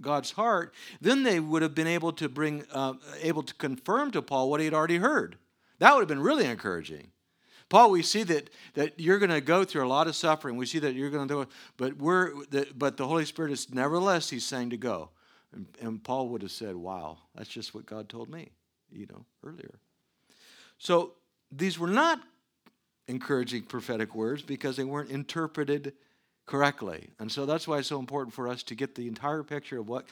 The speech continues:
God is saying to us. It's okay to wait. It's okay to be patient. It's okay to seek confirmation. It's okay to be accountable to other people.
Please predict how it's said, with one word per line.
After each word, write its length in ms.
God 260
is 120
saying 380
to 200
us. 160
It's 140
okay 340
to 100
wait. 240
It's 140
okay 240
to 80
be 200
patient. 600
It's 160
okay 260
to 100
seek 400
confirmation. 680
It's 140
okay 260
to 80
be 160
accountable 600
to 140
other 160
people. 420